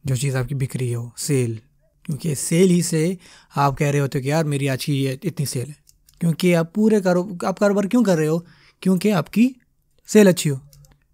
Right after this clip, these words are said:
लेकिन जैसे ही सेल का मामला आया, तो आप कहते हो कि, "नहीं, रुक जाओ, थोड़ा सा वक्त लगा सकते हैं, नमाज थोड़ा सा हो सकता है, मैं दूसरी दुकान तक पहुँच जाऊँगा, मैं पहले ये ख़त्म कर लूँ, बहुत ज़रूरी है, सेल चल रही है।" अल्लाह ताला कह रहे हैं, "इसको छोड़ो।"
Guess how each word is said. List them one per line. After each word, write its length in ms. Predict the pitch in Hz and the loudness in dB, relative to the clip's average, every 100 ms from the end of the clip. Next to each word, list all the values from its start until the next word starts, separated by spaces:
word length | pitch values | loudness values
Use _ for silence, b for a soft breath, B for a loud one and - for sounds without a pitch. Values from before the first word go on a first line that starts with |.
| - | -10
लेकिन 540 | 151 160 160 151 151 - _ - | -4 -2 -2 -4 -8 -14 _ 0
जैसे 220 | 170 220 | 4 4
ही 40 | |
सेल 180 | 202 202 | 4 2
का 100 | 190 | 2
मामला 260 | 170 156 156 | 0 2 0
आया, 80 | 156 | 0
तो 100 | 156 | -2
आप 80 | |
कहते 240 | - 147 147 | -2 -4 -4
हो 40 | |
कि, 80 | 160 | -6
"नहीं, 140 | 165 170 | -6 -6
रुक 120 | 139 | -10
जाओ, 140 | - - | -14 -4
थोड़ा 100 | 214 | -4
सा 100 | 175 | -2
वक्त 420 | 165 - _ - | -4 -6 _ -6
लगा 200 | 175 170 | 0 0
सकते 300 | 113 120 - | 0 -6 -12
हैं, 80 | 151 _ 202 | -20 _ -6
नमाज 280 | 190 190 | -4 -4
थोड़ा 100 | 196 | -4
सा 140 | 208 - | -6 -6
हो 200 | 180 175 | -6 -6
सकता 260 | 170 - - | -8 -16 -20
है, 40 | _ _ | _ _
मैं 60 | 226 | 0
दूसरी 160 | 240 269 | 2 2
दुकान 240 | 302 262 | 0 0
तक 100 | 247 | 0
पहुँच 200 | 226 180 | -2 -4
जाऊँगा, 260 | 147 151 196 _ _ _ _ _ _ - - | -4 -8 -14 _ _ _ _ _ _ -20 -10
मैं 160 | 196 214 | -6 2
पहले 160 | 240 | 2
ये 80 | 240 | 2
ख़त्म 240 | - 190 | 0 0
कर 80 | 175 | 0
लूँ, 180 | 214 247 | 0 -2
बहुत 360 | 226 247 240 185 | -4 -2 0 4
ज़रूरी 300 | 175 190 165 | 4 4 2
है, 60 | |
सेल 220 | - 165 | 0 -4
चल 140 | 143 156 | -4 -10
रही 180 | - - | -12 -18
है।" 60 | |
अल्लाह 460 | _ _ _ - 147 | _ _ _ -10 -6
ताला 220 | 156 156 | -4 -4
कह 140 | 143 151 | -2 0
रहे 100 | 165 | 0
हैं, 60 | |
"इसको 180 | 147 151 | -2 -4
छोड़ो।" 340 | - 160 139 | 2 2 2